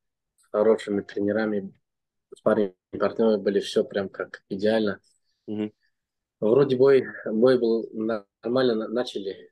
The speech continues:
Speaker 1: а вот ошибка была во втором раунде, я думаю, всё решила, когда я ударил с колен.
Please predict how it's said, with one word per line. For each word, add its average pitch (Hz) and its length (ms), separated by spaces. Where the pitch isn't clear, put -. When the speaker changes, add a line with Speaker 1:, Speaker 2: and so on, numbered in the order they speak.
Speaker 1:
а 95 240
вот 98 280
ошибка 107 440
была 104 280
во 104 100
втором 113 320
раунде, 101 260
я 101 60
думаю, 98 340
всё - 180
решила, 98 480
когда 104 220
я 101 80
ударил 104 300
с - 80
колен. 92 480